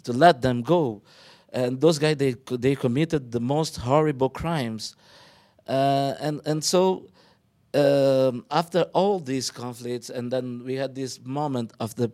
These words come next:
of peace, it's, um, for me, it was important to, to, yes, to replace,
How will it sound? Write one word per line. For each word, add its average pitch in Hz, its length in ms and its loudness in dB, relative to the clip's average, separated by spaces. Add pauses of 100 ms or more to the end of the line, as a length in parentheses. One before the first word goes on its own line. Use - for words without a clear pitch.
(160)
of - 260 -8
peace, 147 380 -4 (580)
it's, - 600 -4 (160)
um, 120 1120 -2 (580)
for 131 140 0
me, 151 120 2
it 160 40 2
was 160 200 4
important 151 500 0
to, 123 240 -2
to, 127 240 -4
yes, 113 400 -2
to 120 140 -10
replace, 131 600 -4